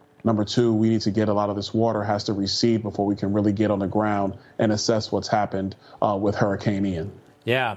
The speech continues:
Speaker 2: I'm, I'm he-, hearing eighteen. We heard eighteen, twenty foot swells. Um, this could be, I mean, this could be like Hurricane Andrew. I mean, they were talking about that for years later. We hope it's not that bad, but it's kinda looking that way.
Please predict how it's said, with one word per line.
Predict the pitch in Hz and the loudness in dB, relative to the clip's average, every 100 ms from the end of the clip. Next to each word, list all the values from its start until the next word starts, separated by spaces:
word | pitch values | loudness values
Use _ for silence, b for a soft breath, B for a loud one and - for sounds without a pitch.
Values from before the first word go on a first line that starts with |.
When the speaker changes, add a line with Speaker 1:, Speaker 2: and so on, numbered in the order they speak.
| - 113 | -8 -4
Speaker 2:
I'm, | 120 131 | -4 -2
I'm | 123 | -4
he-, | 131 113 | -2 0
hearing | 147 143 117 | 0 0 0
eighteen. | 147 156 - 151 120 | -2 -2 -4 -2 0
We | 113 | 2
heard | 123 107 | 0 0
eighteen, | 131 - - 151 139 | -2 -2 -2 -2 -2
twenty | - 127 151 | -4 -4 -2
foot | - 151 135 | -2 -2 -2
swells. | - 117 135 143 147 139 - B B B B B B | -4 0 2 2 0 -2 -6 B B B B B B
Um, | 113 110 107 101 85 - - | 0 2 0 -4 -8 -10 -4
this | 127 156 - | -2 -2 -2
could | - 165 127 | -2 -2 0
be, | 147 147 143 131 98 117 | 0 2 2 0 -4 -2
I | |
mean, | 123 123 | 0 0
this | 127 | -2
could | - | -2
be | 135 131 | 0 2
like | 120 | 0
Hurricane | 131 131 131 120 | 0 -2 -2 -4
Andrew. | 113 147 113 90 | -2 -2 -2 -6
I | |
mean, | 90 107 | -4 0
they | 117 | 0
were | 107 | 0
talking | 127 - 117 | -2 -2 -2
about | 120 | -2
that | 117 104 | -2 -4
for | 113 | -2
years | 104 127 110 104 | 0 0 0 0
later. | 127 110 | 0 0
We | 101 | -2
hope | 95 143 | 0 0
it's | 139 - | -2 -2
not | 131 117 | -2 0
that | 117 - | -2 0
bad, | 131 135 104 | -2 0 -2
but | 113 | -4
it's | - | -4
kinda | 151 131 | -2 0
looking | 143 175 175 | 0 0 0
that | 170 | 0
way. | 175 180 | 0 0